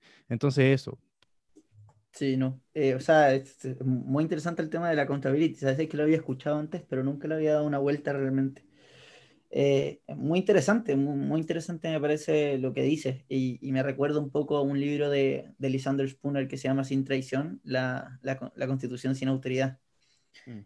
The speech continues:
Speaker 2: Que Lysander Spooner era un, un, si mal no recuerdo, un,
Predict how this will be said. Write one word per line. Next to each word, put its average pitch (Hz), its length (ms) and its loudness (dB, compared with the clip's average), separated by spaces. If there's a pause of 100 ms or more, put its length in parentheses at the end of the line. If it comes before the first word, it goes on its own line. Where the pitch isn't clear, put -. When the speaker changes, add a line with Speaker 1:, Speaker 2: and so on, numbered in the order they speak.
Speaker 2:
Que 135 100 -6
Lysander 143 320 -2
Spooner 143 360 0
era 143 200 4
un, 135 720 0
un, - 460 -8 (320)
si - 160 -12
mal 131 160 0
no 131 80 -2
recuerdo, 127 460 -4
un, 127 360 -4